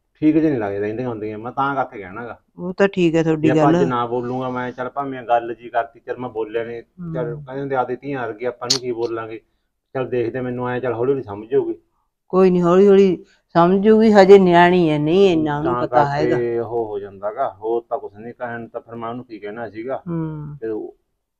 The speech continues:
Speaker 1: ਚੁੱਪ ਕਰਕੇ ਮੈਂ ਤੁਰਿਆ। ਮੈਂ ਹੁਣ ਉਹਨੂੰ ਕੀ ਕਹਾਂ, ਅੱਗੇ ਜੋ ਕਰਨ ਵਾਲੀ ਹੁਣ ਤਾਂ ਕਰ ਹੀ ਦਿੱਤਾ।
Speaker 2: ਹਾਂ।
Speaker 1: ਜਿਹੜਾ ਕੰਮ ਹੋ ਹੀ ਗਿਆ, ਫਿਰ ਐਵੇਂ ਲੜਾਈ ਉਹਦਾ ਕਲੇਸ਼ ਹੀ ਕੌਣ ਹੁੰਦਾ ਹੈ?
Speaker 2: ਫਿਰ ਉਹੀ ਤਾਂ ਗੱਲ ਹੈ, ਹੁਣ ਤਾਂ ਉਹਨੇ
Speaker 1: ਹਾਂ।
Speaker 2: ਕਹੀ ਦਿੱਤਾ, ਫਿਰ ਆਪਾਂ ਐਂ ਨਹੀਂ ਨਾ ਕਹਿ ਸਕਦੇ ਵੀ ਕਿਉਂ ਮੰਗਾਇਆ, ਨਹੀਂ
Speaker 1: ਨਹੀਂ,
Speaker 2: ਲਿਆਉਣਾ
Speaker 1: ਮੈਂ
Speaker 2: ਚਾਹੀਦਾ।
Speaker 1: ਉਹਨੂੰ ਐਂ ਨਹੀਂ ਕਿਹਾ ਵੀ ਕਿਉਂ ਮੰਗਾਇਆ, ਮੈਂ ਗੱਲ ਨਹੀਂ, ਗਲਤ ਨਹੀਂ ਕਹੀ। ਮੈਂ ਤਾਂ ਉਹ
Speaker 2: ਠੀਕ
Speaker 1: ਕਿਹਾ
Speaker 2: ਹੈ।
Speaker 1: ਸੀਗਾ, "ਪੁੱਤ," ਮੈਂ ਕਿਹਾ, "ਆਪਾਂ ਨੂੰ ਨਾ ਇਹ ਪੀਜ਼ਾ ਪੂਜਾ ਨਾ,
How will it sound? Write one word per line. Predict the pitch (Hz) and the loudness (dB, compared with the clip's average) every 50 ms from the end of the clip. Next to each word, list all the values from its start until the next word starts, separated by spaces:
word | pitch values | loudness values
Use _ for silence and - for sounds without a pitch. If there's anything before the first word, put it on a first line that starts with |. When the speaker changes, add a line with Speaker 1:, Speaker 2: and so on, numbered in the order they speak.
| _ _ | _ _
Speaker 1:
ਚੁੱਪ | - 123 _ - | -16 -12 _ -4
ਕਰਕੇ | 127 113 107 117 | -4 -4 -4 -6
ਮੈਂ | 113 113 110 | -10 -10 -10
ਤੁਰਿਆ। | 101 - 95 92 95 95 95 95 95 | -8 -8 -6 -6 -4 -4 -4 -6 -6
ਮੈਂ | 95 101 104 101 | -8 -8 -10 -10
ਹੁਣ | 95 104 107 | -8 -8 -8
ਉਹਨੂੰ | 110 120 120 101 | -8 -10 -10 -10
ਕੀ | 98 101 95 | -12 -12 -12
ਕਹਾਂ, | 92 98 98 | -12 -14 -12
ਅੱਗੇ | 92 107 113 | -8 -6 -4
ਜੋ | 110 107 | -4 -4
ਕਰਨ | 104 107 104 101 101 | -4 -4 -6 -4 -4
ਵਾਲੀ | 101 101 104 104 | -4 -4 -4 -4
ਹੁਣ | 101 98 107 | -4 -8 -12
ਤਾਂ | 104 - | -14 -6
ਕਰ | - 110 107 | -2 0 0
ਹੀ | 104 104 | 0 0
ਦਿੱਤਾ। | 101 101 98 _ - 90 - _ _ _ _ _ _ - | -2 -4 -6 _ -20 -20 -20 _ _ _ _ _ _ 0
Speaker 2:
ਹਾਂ। | 175 170 165 156 147 139 135 139 143 | 2 2 2 2 -2 -4 -8 -12 -8
Speaker 1:
ਜਿਹੜਾ | 131 120 139 | -6 -6 -2
ਕੰਮ | 143 139 127 131 | -2 -2 -4 -2
ਹੋ | 123 107 113 120 | -4 -4 -2 0
ਹੀ | 120 117 | 0 0
ਗਿਆ, | 113 123 120 | 0 0 -2
ਫਿਰ | 110 127 | -2 -2
ਐਵੇਂ | 123 120 127 123 | -6 -4 -6 -6
ਲੜਾਈ | 113 113 117 117 123 | -2 0 0 2 2
ਉਹਦਾ | 135 147 147 | 2 0 0
ਕਲੇਸ਼ | - 139 139 139 123 | 2 6 6 6 6
ਹੀ | 139 143 | 4 -2
ਕੌਣ | 143 139 135 131 | -4 -6 -6 -6
ਹੁੰਦਾ | 120 120 113 131 175 | -8 -4 0 2 2
ਹੈ? | 185 | 6
Speaker 2:
ਫਿਰ | - 214 220 226 | 8 10 10 10
ਉਹੀ | 226 233 214 220 233 240 247 254 247 | 10 10 10 12 12 12 12 10 10
ਤਾਂ | 247 254 226 | 10 10 12
ਗੱਲ | 214 208 196 202 202 | 12 10 10 12 10
ਹੈ, | 202 202 | 8 8
ਹੁਣ | 208 - 208 214 | 6 4 2 8
ਤਾਂ | 214 233 247 | 10 10 10
ਉਹਨੇ | 254 277 | 10 8
Speaker 1:
ਹਾਂ। | 277 - | 8 8
Speaker 2:
ਕਹੀ | 247 233 247 262 | 8 8 8 8
ਦਿੱਤਾ, | 262 269 - - | 4 2 4 4
ਫਿਰ | 254 233 240 233 | 4 6 8 8
ਆਪਾਂ | 233 226 226 226 - 226 220 214 | 8 8 4 4 2 4 4 6
ਐਂ | 214 208 | 4 4
ਨਹੀਂ | 202 202 | 2 2
ਨਾ | 208 247 | 2 0
ਕਹਿ | 269 - 254 262 | 2 2 2 2
ਸਕਦੇ | 262 277 269 247 | 2 0 -4 -4
ਵੀ | 240 233 | -4 -8
ਕਿਉਂ | - - 220 220 214 | -2 0 2 2 4
ਮੰਗਾਇਆ, | 208 208 208 208 208 208 208 | 4 4 6 6 6 6 4
ਨਹੀਂ | 202 196 190 208 240 247 | 2 0 -2 -2 -2 -2
Speaker 1:
ਨਹੀਂ, | |
Speaker 2:
ਲਿਆਉਣਾ | 240 320 349 339 - - | 2 4 4 4 4 4
Speaker 1:
ਮੈਂ | 135 147 156 165 | 2 2 2 2
Speaker 2:
ਚਾਹੀਦਾ। | 170 165 170 165 | 0 0 0 0
Speaker 1:
ਉਹਨੂੰ | - 349 160 | 2 2 2
ਐਂ | 147 139 135 | 2 0 0
ਨਹੀਂ | 123 113 90 | -2 -4 -6
ਕਿਹਾ | 101 104 - | -8 -8 -8
ਵੀ | 160 170 | -8 -10
ਕਿਉਂ | - 165 156 151 147 143 | -6 -6 -4 -4 -2 -4
ਮੰਗਾਇਆ, | 143 127 127 127 127 | -2 0 0 0 0
ਮੈਂ | 123 123 123 127 127 | -2 -4 -6 -6 -2
ਗੱਲ | 123 120 120 123 135 | -2 -4 -4 -4 -8
ਨਹੀਂ, | 131 120 104 | -8 -10 -6
ਗਲਤ | 95 101 110 - _ 131 | -6 -6 -6 -6 _ -12
ਨਹੀਂ | 127 110 | -10 -6
ਕਹੀ। | 104 139 | -6 -6
ਮੈਂ | 135 139 139 | -6 -6 -8
ਤਾਂ | 139 139 | -6 -4
ਉਹ | 135 | -2
Speaker 2:
ਠੀਕ | 202 190 | 0 0
Speaker 1:
ਕਿਹਾ | 175 165 | 0 -2
Speaker 2:
ਹੈ। | - | -4
Speaker 1:
ਸੀਗਾ, | 113 123 127 | -6 -6 -6
"ਪੁੱਤ," | 123 - 127 - _ 147 | -8 -8 -12 -18 _ -12
ਮੈਂ | 151 147 | -12 -10
ਕਿਹਾ, | 135 139 143 | -4 -4 -4
"ਆਪਾਂ | 135 - 135 135 | -4 -4 -10 -12
ਨੂੰ | 135 131 135 | -12 -14 -16
ਨਾ | 143 147 151 | -14 -12 -6
ਇਹ | 143 143 135 | -4 -6 -6
ਪੀਜ਼ਾ | - 135 120 123 123 | -6 -10 -6 -6 -6
ਪੂਜਾ | 120 120 123 113 123 | -6 -6 -10 -10 -10
ਨਾ, | 120 127 139 | -10 -10 -12